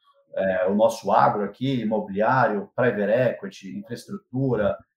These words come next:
special situations, né, que, enfim, opera ali operações mais ilíquidas, é, é, e afins, e, mas, enfim, não vou entrar muito no detalhe dessa, desse, desse, desse bloco, vamos deixar um pouquinho pra depois,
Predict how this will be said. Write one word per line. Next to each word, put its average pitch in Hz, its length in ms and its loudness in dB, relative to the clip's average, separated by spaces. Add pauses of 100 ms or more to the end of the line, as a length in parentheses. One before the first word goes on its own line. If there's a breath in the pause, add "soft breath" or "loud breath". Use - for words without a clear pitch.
(160)
special 127 400 -2
situations, 120 800 -4
né, 113 200 -4
que, 107 140 -12
enfim, 101 380 -6
opera 104 320 -2
ali 101 140 -2
operações 101 520 -6
mais 104 280 -4
ilíquidas, 101 460 -10 (420)
é, 92 100 -6
é, 90 720 -2
e 98 180 -8
afins, 127 400 -4
e, 151 60 -4
mas, 180 240 -4
enfim, 143 180 -4
não 120 120 0
vou 135 80 2
entrar 135 160 2
muito 127 200 0
no 123 80 2
detalhe 117 240 -2
dessa, 113 320 -2 (320)
desse, - 360 -10
desse, 107 280 -14
desse 113 240 -14
bloco, 143 360 2
vamos 117 100 -6
deixar 110 160 -8
um 107 60 -8
pouquinho - 200 -20
pra 110 80 -8
depois, 127 440 -6